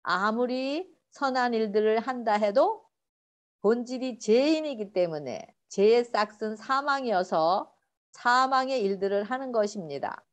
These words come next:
하지만 예수님의 피값으로 치러진 그 아버지의 아들의 생명을 소유한 자들은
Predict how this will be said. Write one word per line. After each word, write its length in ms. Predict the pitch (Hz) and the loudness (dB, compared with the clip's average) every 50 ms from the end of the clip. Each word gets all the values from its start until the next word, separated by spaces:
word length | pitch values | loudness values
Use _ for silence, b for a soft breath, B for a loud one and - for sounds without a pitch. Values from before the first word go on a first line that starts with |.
| _ _ _ _ | _ _ _ _
하지만 600 | - 214 208 226 208 196 202 226 262 349 392 - _ _ _ _ _ _ _ _ _ | -8 -6 -4 -4 -2 -2 0 -2 -2 -4 -6 -14 _ _ _ _ _ _ _ _ _
예수님의 720 | 190 208 208 - 269 254 254 247 247 240 233 233 233 220 220 | 0 2 2 0 -2 -4 -2 -2 -2 -2 0 -2 -2 -2 -4
피값으로 840 | - - - - 359 330 320 330 - 269 226 185 127 - - - _ _ _ _ _ _ _ | -10 -16 -4 0 2 2 2 0 -2 0 2 2 2 0 -4 -8 _ _ _ _ _ _ _
치러진 640 | - - 330 320 302 285 277 262 269 277 311 381 403 _ _ _ _ _ _ _ - | -6 -4 0 2 4 2 2 0 -4 -8 -8 -10 -14 _ _ _ _ _ _ _ -10
그 320 | - 247 269 294 311 320 - - - | -4 -2 0 2 2 2 2 0 -2
아버지의 520 | 170 180 202 226 254 247 214 226 240 240 | 0 2 4 4 4 4 4 2 2 2
아들의 460 | 220 160 202 240 208 226 226 226 220 | 2 2 2 0 0 0 0 0 -2
생명을 720 | 220 - 320 320 320 320 320 320 302 302 320 339 370 440 440 - | -4 -6 -10 -10 -8 -6 -4 -4 -2 0 0 0 0 -2 -4 -8
소유한 540 | - - - 277 262 254 254 233 208 196 185 | -10 -6 -4 -2 0 0 0 0 0 -4 -4
자들은 540 | - - 156 175 175 175 190 233 302 403 | -4 -2 -2 -2 -2 -2 -2 -2 -2 -4